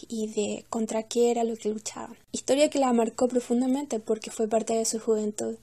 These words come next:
y que le transmite a su hijo Mateo a través de estas historias que le cuenta de su papá, de, de las historias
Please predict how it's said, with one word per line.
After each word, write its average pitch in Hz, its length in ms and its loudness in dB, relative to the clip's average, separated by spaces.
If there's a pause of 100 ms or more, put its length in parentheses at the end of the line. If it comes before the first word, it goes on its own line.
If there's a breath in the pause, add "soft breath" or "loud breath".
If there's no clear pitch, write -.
y 220 160 2
que 240 160 4
le 233 160 6
transmite 247 960 -2
a 254 140 -2
su 240 180 0
hijo 240 580 0 (200)
Mateo 240 680 4
a 233 120 0
través 226 360 -2
de 240 80 -4 (120)
estas - 320 -8
historias 285 460 -2
que 240 120 -6
le 233 160 -2
cuenta 220 280 -6
de 220 100 -2
su 220 140 -4
papá, 220 560 -4
de, 214 140 -4
de 220 80 -2
las 220 220 -2
historias - 440 -8